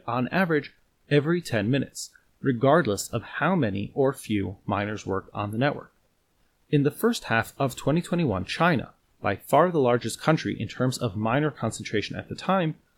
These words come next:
banned crypto mining, and approximately half the global mi-, Bitcoin network went offline and started moving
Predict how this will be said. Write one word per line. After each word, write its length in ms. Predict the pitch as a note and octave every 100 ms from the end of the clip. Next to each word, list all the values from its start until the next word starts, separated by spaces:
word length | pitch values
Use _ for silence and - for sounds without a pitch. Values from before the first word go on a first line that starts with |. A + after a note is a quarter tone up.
| _ -
banned 300 | C#3 D3+ - _
crypto 440 | - D#3 - C#3 B2
mining, 380 | G2+ F2+ E2+ - _ _ _ _
and 120 | A#2+
approximately 720 | A2 - F3+ - A#2 A2 G#2 - _ _ -
half 240 | F3+ -
the 80 | G3
global 340 | E3 C3 B2+
mi-, 280 | A#2 G#2+ - - _
Bitcoin 420 | A#2+ D3+ - C#3+ G#2
network 380 | E2+ F#2+ - _
went 360 | G#2 C3 E3 -
offline 540 | A#2 - G2 E2+ G2 -
and 160 | C3
started 380 | - G2 G2 A#2
moving 320 | G2+ F#2 F#2+